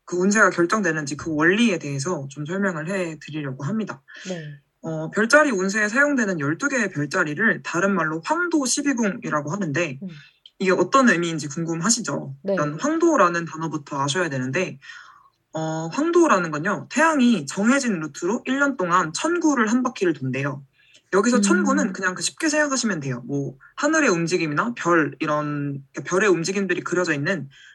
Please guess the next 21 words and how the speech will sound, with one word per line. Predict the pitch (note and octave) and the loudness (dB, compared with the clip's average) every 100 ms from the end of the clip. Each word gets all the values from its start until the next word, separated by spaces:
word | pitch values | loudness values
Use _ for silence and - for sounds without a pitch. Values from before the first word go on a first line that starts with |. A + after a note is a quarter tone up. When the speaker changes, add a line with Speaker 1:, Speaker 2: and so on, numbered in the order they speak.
| - | -2
Speaker 1:
원 | E3+ G3+ A3+ | 4 6 4
모양? | D3 F3 A#3+ - | 4 0 -2 -8
그, | - D3 C#3 C#3 | -12 -10 -10 -12
그거를 | - F3 E3+ | -2 2 2
천구라고 | A3 D#4+ C#4+ A3+ C#3+ D3 | 0 -2 -2 -2 -2 -2
하거든요. | F#3 - B2 - | -4 -4 -8 -12
그래서 | C#3+ F3 D3 - - - - | -6 -6 -6 -16 -20 -10 2
태양이 | C#4+ C4 A#3 | 4 4 2
정해진 | F#3 A#3+ C4+ | 2 2 4
루트로 | F#3+ D#3+ F3 G#3+ - | 0 -2 -4 -4 -4
일 | - C4 | 0 2
년 | C4 | 2
동안 | A#3+ G3+ F#3 | 2 2 2
이 | D#3+ | 2
한 | G3 B3+ | 0 0
바퀴를 | A#3+ G#3 E3+ | 0 -4 -4
도는데, | D3 C#3+ F3 E3 C#3 | -4 -2 -2 -2 -4
그렇게 | - F3+ F#3+ G3 | -2 -2 -2 -4
태양이 | - E4 D#4 - | 0 2 2 0
지나가는 | G3 B3+ C4 A3 | 4 4 4 2
길을 | F3+ D#4 C#4 | -2 -2 -4